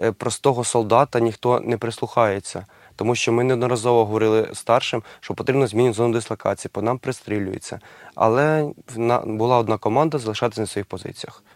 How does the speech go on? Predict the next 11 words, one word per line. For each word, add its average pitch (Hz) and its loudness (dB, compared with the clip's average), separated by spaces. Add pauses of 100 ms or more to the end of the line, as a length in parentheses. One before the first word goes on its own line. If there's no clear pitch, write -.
(260)
І - -12
все. 95 -8 (240)
І - 0
ось 214 2
прекрасно 120 -2
одного 110 2
моменту 117 0 (220)
спочатку - -2
двох 131 0
товаришів 151 -2
забрали, 135 0